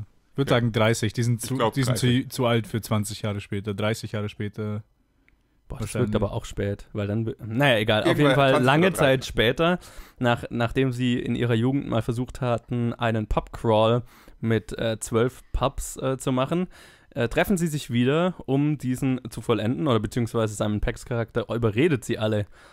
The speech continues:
Speaker 3: ähm, das nochmal zu versuchen, den zu vollenden. Und dann finden sie raus, dass die Stadt, in der sie, äh, als Kinder gelebt haben und in die sie dann zum ersten Mal zurückkehren, ähm, voller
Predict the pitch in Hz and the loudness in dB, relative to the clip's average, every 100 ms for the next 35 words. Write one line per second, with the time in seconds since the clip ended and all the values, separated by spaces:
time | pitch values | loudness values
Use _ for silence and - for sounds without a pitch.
0 | - _ _ - 117 107 107 107 123 107 | -20 _ _ -4 -2 0 -2 0 0 2
1 | 113 107 110 110 113 110 110 110 104 117 | 2 0 -4 -4 -2 -2 0 -2 -2 -4
2 | 110 110 107 139 175 - _ 127 127 120 | -2 -2 -4 -4 -4 -6 _ 0 2 2
3 | 127 117 117 131 - 117 104 110 - 113 | 2 2 2 -2 0 0 2 0 0 -2
4 | 107 - 113 - 147 170 - - 120 113 | -4 -8 -12 -2 0 0 -6 -8 -2 0
5 | 113 110 110 110 - _ - _ _ - | 0 0 -2 -4 -8 _ -20 _ _ -6
6 | 117 107 107 113 110 - 113 107 107 110 | -2 0 -2 -4 -6 -2 -2 0 0 -2
7 | - 127 123 123 160 110 104 151 113 107 | -4 -4 -4 -4 -6 -6 -6 -6 -6 -4
8 | 104 107 107 - 110 101 110 - - 117 | -4 -4 -4 -4 -4 -2 -6 -2 0 0
9 | 131 - - - - - 127 127 135 - | -2 -8 -20 -20 -10 -2 0 2 0 2
10 | 139 151 160 | 2 4 0